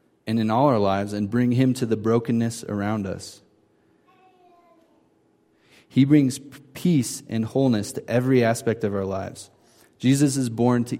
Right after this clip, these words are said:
each part of us, in every part of us, heart, mind, spirit, even body. That's the beauty of the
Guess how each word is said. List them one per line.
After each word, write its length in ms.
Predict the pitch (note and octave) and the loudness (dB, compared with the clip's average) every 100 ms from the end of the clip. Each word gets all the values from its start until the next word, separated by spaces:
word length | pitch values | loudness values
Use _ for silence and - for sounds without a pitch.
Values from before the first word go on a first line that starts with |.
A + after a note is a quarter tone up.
| C3 | -6
each 240 | B2+ - | -6 -6
part 260 | - A2 G#2 | -4 -2 -2
of 100 | F#2 | -6
us, 360 | - - - _ _ _ _ _ _ _ _ _ _ _ _ _ _ _ _ _ _ _ _ _ _ _ - | -10 -14 -20 _ _ _ _ _ _ _ _ _ _ _ _ _ _ _ _ _ _ _ _ _ _ _ 0
in 260 | D3 F3 D3 | 4 6 6
every 260 | A2 G2 | 2 -2
part 260 | F#2+ F2+ F2 | -6 -8 -8
of 100 | E2+ | -10
us, 320 | E2+ - - _ _ _ _ | -12 -16 -20 _ _ _ _
heart, 460 | - C#3 C#3 - A#2+ | 4 4 4 -4 -4
mind, 440 | A#2 A#2+ B2+ B2+ | 0 0 0 -2
spirit, 840 | - - - A2+ A#2 A#2 - - - _ _ _ _ _ _ | -8 -10 0 2 4 0 -4 -20 -20 _ _ _ _ _ _
even 280 | B2 B2+ A#2 | 0 2 2
body. 360 | G2 G2+ F#2 - - _ _ _ _ _ _ _ _ _ _ _ _ _ - _ _ - | 2 0 -2 -6 -18 _ _ _ _ _ _ _ _ _ _ _ _ _ -20 _ _ -6
That's 200 | A2+ - | -6 -4
the 60 | |
beauty 340 | A#2 B2 B2 A2+ | 2 4 6 6
of 200 | G2+ G2 | 4 0
the 280 | F#2+ G2+ | -2 -2